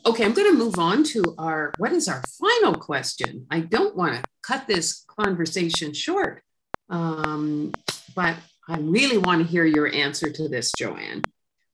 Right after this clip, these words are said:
Uh, we ask all of our guests the same final question. Uh, so this answer may or may not, or your answer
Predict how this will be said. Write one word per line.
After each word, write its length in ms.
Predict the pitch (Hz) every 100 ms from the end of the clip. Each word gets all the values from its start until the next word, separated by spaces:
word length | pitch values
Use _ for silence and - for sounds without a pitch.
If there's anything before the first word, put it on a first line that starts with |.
| -
Uh, 200 | 151 - -
we 280 | 180 302 302
ask 320 | 208 202 - -
all 240 | 165 196
of 120 | 190
our 120 | 160 156
guests 540 | 160 143 143 - -
the 180 | - 151
same 600 | 151 202 190 214 226 233 - -
final 720 | - 160 156 165 151 160 -
question. 640 | _ 143 139 - - - - - _ _ _ - - -
Uh, 240 | 156 151
so 220 | - 226 202
this 240 | 370 349
answer 560 | - 202 196 - 170 156
may 500 | 170 156 135 185 302
or 180 | 180
may 320 | 190 208 254 247
not, 460 | 156 131 208 349 160
or 120 | 170
your 180 | 214 220
answer 640 | 139 143 - 220 349